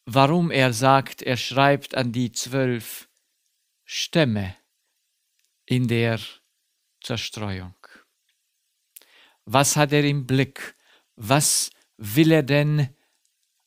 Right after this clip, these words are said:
erreichen? Und so schauen wir uns doch erstmal an, was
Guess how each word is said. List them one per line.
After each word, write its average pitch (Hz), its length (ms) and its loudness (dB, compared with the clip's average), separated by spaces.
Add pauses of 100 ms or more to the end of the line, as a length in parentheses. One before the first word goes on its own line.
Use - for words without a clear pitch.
erreichen? 135 720 -2 (1800)
Und 143 100 4
so 160 420 6 (640)
schauen 208 360 6
wir 208 120 4
uns 208 220 2
doch 185 360 2 (1300)
erstmal 147 520 2
an, 113 460 0 (1300)
was - 760 2